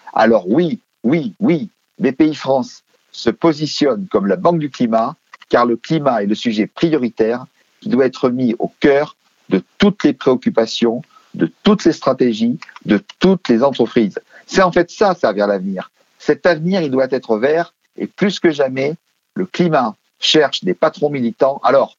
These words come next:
alors, mon cher Alain, tous ensemble, dès aujourd'hui, soyons des militants en action.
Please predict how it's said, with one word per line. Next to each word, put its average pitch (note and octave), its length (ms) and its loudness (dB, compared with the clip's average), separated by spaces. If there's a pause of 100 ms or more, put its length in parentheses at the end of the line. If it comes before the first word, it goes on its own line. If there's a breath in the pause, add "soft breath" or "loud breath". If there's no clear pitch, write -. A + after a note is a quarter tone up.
(140)
alors, F2+ 380 -4 (560)
mon G2 60 -4
cher G#2 200 0
Alain, F#2 240 -2 (280)
tous F#3+ 180 0
ensemble, C3+ 480 -2 (180)
dès D#3 160 0
aujourd'hui, C#3+ 560 -2 (260)
soyons C#3+ 460 -2
des B2 160 0
militants F#3 560 -2
en E3 80 0
action. A#2+ 340 -8